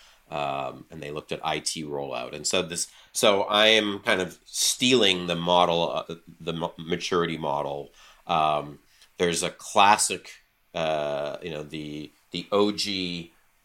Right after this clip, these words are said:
user research maturity model was something that Chris Avore wrote a few years ago. And, and he kind of broke down, um,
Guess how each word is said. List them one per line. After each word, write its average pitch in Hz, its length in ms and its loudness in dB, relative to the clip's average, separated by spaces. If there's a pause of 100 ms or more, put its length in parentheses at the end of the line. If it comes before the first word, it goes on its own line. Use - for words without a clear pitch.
(160)
user 101 320 0
research 90 340 -2
maturity 85 400 -4
model 76 320 -2
was 71 160 -6
something 73 200 -8
that 76 120 -10
Chris - 240 -4
Avore 78 500 0
wrote 73 200 -4
a 78 60 -4
few 80 240 -10
years 76 300 -4
ago. 73 320 -6
And, 69 140 -12 (320)
and 82 160 -4
he 92 180 -2
kind 85 240 -2
of 76 220 -8 (400)
broke 90 340 4
down, 82 560 0 (360)
um, 69 600 -2